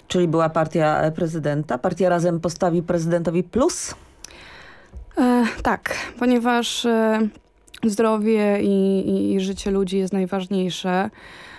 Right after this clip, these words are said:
Speaker 2: E, i to, co na przykład działo się w, e, takim mieście jak Kraków, e,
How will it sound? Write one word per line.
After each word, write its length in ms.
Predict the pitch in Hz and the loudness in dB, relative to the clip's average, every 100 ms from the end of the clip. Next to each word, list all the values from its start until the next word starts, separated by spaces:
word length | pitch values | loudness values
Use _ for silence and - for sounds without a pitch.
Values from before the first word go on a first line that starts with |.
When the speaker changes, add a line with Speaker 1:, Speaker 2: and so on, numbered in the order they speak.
| - | -6
Speaker 2:
E, 180 | - 202 | 0 0
i 100 | 220 | 0
to, 140 | 226 | -2
co 120 | 214 220 | -2 -2
na 80 | |
przykład 220 | 208 226 196 | -2 -2 0
działo 340 | 208 208 208 | 2 2 0
się 380 | - 196 190 185 | 0 0 0 0
w, 140 | - | -2
e, 280 | 190 185 185 | 0 2 2
takim 300 | 190 - 196 | -2 0 0
mieście 240 | 196 - | 0 0
jak 100 | 190 | -4
Kraków, 720 | - 196 190 - 185 175 - 202 | 0 -2 -2 -2 -2 -2 -4 0
e, 380 | 180 180 180 | 2 2 0